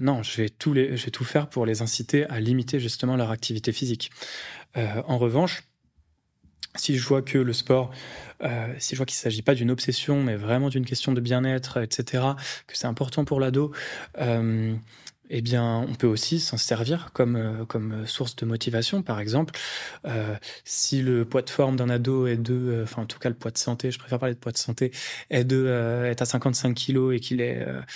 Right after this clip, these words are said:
à quarante-cinq kilos à l'heure actuelle, euh, bah, on peut faire, euh, on, on peut se donner comme objectif qu'à cinquante kilos,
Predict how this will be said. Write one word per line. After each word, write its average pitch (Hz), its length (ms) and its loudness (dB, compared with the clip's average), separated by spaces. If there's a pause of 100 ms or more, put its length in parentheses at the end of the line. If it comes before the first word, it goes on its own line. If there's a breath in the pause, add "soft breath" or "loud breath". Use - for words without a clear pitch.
(280 loud breath)
à 117 160 -6
quarante-cinq 123 420 2
kilos 131 240 2
à 117 60 0
l'heure 110 120 0
actuelle, 135 480 0 (400 loud breath)
euh, 113 340 -2
bah, 120 140 -2
on 110 80 -4
peut - 140 2
faire, 143 380 4
euh, 113 120 2 (380 loud breath)
on, 127 80 -8 (120)
on 123 40 -6
peut 147 160 0
se 139 100 -2
donner 139 180 4
comme 131 160 2
objectif 120 500 0
qu'à 110 260 0
cinquante 123 380 0
kilos, 127 340 0